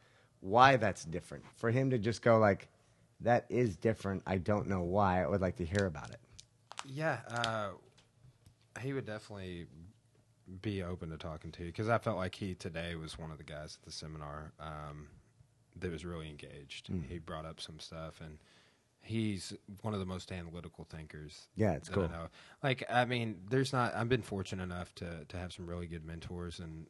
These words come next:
Speaker 2: unfortunately, a couple of them passed away in the last few years. Uh,
Speaker 1: Damn.
Speaker 2: just different history mentors, and I had a professor that passed away about six months ago that was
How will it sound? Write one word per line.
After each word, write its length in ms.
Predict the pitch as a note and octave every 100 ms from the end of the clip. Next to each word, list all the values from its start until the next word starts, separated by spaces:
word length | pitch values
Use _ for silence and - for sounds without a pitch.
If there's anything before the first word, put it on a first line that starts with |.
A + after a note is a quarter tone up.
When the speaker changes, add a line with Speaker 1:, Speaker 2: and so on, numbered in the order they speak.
| - _ -
Speaker 2:
unfortunately, 800 | F#2+ G2 F#2+ F2 - F2 D#2+ F2+
a 40 |
couple 280 | E2+ F2 F2+
of 60 | F2
them 60 |
passed 300 | D#2 E2+ -
away 220 | E2 E2+
in 80 | F2
the 100 | D2
last 240 | D2 D2 -
few 100 | D2+
years. 340 | D2 D2+ D2+ -
Uh, 100 | D#2
Speaker 1:
Damn. 200 | E2 D#2
Speaker 2:
just 220 | E2 -
different 280 | F2 E2+ E2
history 260 | E2 -
mentors, 520 | D#2+ D#2+ E2 D#2+ D#2+ -
and 160 | D2+ D2+ _ _ _ _ _ - -
I 80 |
had 120 | E2 E2+
a 40 |
professor 440 | - D#2+ D2+ D#2 E2+
that 100 | D2
passed 240 | D#2+ -
away 160 | E2 D#2+
about 420 | D#2 D#2 - C#2+
six 240 | - E2+
months 220 | D#2+ D#2+ -
ago 240 | D2+ D2
that 140 | C#2 -
was 160 | D2